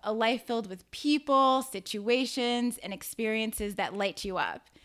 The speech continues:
So be clear on what you want so you can make sure to receive the people, situations, and experiences that fit into the picture that you want. Thank you so much for hanging out with me today, and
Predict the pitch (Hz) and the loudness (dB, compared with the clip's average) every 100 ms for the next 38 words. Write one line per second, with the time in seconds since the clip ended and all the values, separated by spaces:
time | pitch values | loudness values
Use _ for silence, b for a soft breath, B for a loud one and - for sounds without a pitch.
0 | b b b - 294 240 277 311 - 330 | b b b -4 0 2 4 4 0 -2
1 | 330 320 - 220 226 240 262 214 196 226 | 2 2 2 2 0 0 -2 0 0 0
2 | 294 - - - - 233 220 214 208 - | -4 -10 -18 -10 -4 0 2 0 -2 -4
3 | 226 226 220 220 220 - 240 226 208 214 | -8 -4 -4 -4 -4 -4 -4 -2 -4 -6
4 | - 226 202 196 - 226 233 226 226 247 | -6 -6 -6 -8 -6 -6 -2 -4 -4 -6
5 | - 196 196 - 190 - 190 - - 190 | -4 -4 -4 -4 -8 -8 -10 -8 -8 -4
6 | 196 190 180 165 180 - - 240 - 254 | -4 -6 -6 -8 -6 -8 -4 -2 0 0
7 | 214 190 - - 190 180 - 180 175 139 | -2 -6 -8 -10 -8 -8 -8 -6 -6 -6
8 | 110 - b b b b b b 277 294 | -8 -14 b b b b b b 4 4
9 | 285 294 320 - - - 240 269 247 233 | 4 0 -2 -4 -10 0 4 6 4 2
10 | - - 214 220 220 208 208 208 214 214 | 0 -4 -2 -2 0 2 2 0 -2 -2
11 | 208 208 208 202 208 - 202 202 196 | -2 0 0 0 -2 -4 -6 -6 -8